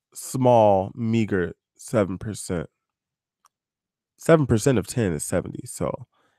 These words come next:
came to ten seventy. Typically, he's paying ten. So he said, "No."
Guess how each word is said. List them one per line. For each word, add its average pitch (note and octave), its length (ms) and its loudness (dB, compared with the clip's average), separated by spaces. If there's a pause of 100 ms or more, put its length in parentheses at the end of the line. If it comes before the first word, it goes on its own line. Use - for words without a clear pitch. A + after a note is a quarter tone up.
(140)
came F#3+ 220 4
to B2+ 100 4
ten A2+ 220 2
seventy. - 460 0 (160)
Typically, A3 400 6
he's E3+ 240 0 (100)
paying B2+ 220 4
ten. A#2+ 320 2 (2750)
So D#3 260 10
he D3+ 100 12
said, C#3 540 6
"No." G3 340 6